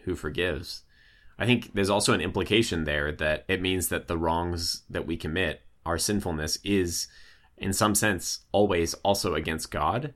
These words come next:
Made me think of Psalm fifty-one, which is another one of these penitential psalms,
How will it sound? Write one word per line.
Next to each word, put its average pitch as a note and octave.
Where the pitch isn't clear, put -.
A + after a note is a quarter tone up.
Made A2
me G#2
think G#2
of F2+
Psalm F2+
fifty-one, F2+
which G#2
is E2+
another E2+
one E2+
of E2
these E2+
penitential F2
psalms, F#2